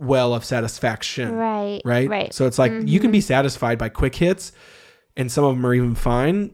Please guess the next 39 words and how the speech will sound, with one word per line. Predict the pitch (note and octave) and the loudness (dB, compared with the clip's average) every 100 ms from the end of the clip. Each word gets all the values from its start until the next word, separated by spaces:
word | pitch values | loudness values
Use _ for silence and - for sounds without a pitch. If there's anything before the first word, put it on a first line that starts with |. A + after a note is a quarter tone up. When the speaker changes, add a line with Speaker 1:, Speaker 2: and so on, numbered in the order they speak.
| - | -6
Speaker 1:
but | C3 C3+ C3 | 0 2 2
you | D3 B2+ | 0 0
can | C3 | 0
also | C3 B2 | 0 -2
be | A#2+ | -4
satisfied | A#2 B2 A#2 - A#2 | -2 -2 -2 -2 -2
by | A#2 A2+ | -2 0
more, | A#2 A2+ | 0 0
like, | A2+ A2+ | 0 -2
deeper, | A#2 A#2+ A#2 | -2 2 2
richer | A2 A2+ A2+ | 2 0 -2
things | G#2+ A#2 | -4 -4
that | A2+ | -2
maybe | A2+ A2 | -2 -2
take | A2+ A2+ | -4 -6
time | - A#2+ | -4 -2
to | |
work | A2 A2 A2 A2+ A2+ | 0 0 -2 -6 -6
or | A2+ | -6
find | - A#2 A2 A2 A#2 | -4 -2 -2 -2 -4
or | |
are | A#2 | -4
more | G#2+ | -4
expensive. | A2+ - A#2+ A#2+ G#3+ | -4 -4 -6 -6 -8
Speaker 2:
Mm, | G#3+ G#3 G#3 G#3 G3+ G3+ - - | -8 -6 -6 -6 -6 -10 -14 -12
yeah. | G#3+ F3+ G3 - | -8 -8 -8 -4
Speaker 1:
Like, | A#2+ | 0
a | B2 | 4
Coke's | F3+ D#3 - | 6 4 0
cheap, | - - G#3 B2 - - _ _ - | -4 0 0 0 -6 -14 _ _ -2
right? | C3 C#3 | 2 2
And | C#3 | 0
it's | C3 | -4
on | C3+ C3 | -2 -2
every | A#2+ | -2
corner | A#2 E3+ D#3+ A#2+ A#2 A#2 | 0 2 2 0 -4 -6
and | B2 | -8
it | A#2 | -6
satisfies. | - A#2 A2+ - A#2 A#2 A#2+ | -4 -4 -4 -4 -2 -2 -4